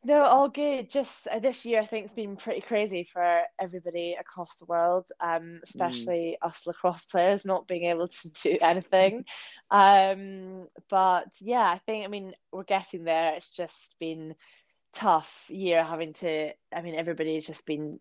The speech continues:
Speaker 1: training by themselves and working from home, and it's just a completely different setup to what we're all used to, but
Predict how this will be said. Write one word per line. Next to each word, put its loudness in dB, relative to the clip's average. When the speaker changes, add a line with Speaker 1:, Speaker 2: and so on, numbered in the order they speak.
Speaker 1:
training 0
by 4
themselves 2
and -6
working 2
from -10
home, 4
and 0
it's -6
just -8
a -2
completely -2
different -10
setup 0
to -2
what 0
we're 4
all 6
used -2
to, 0
but 2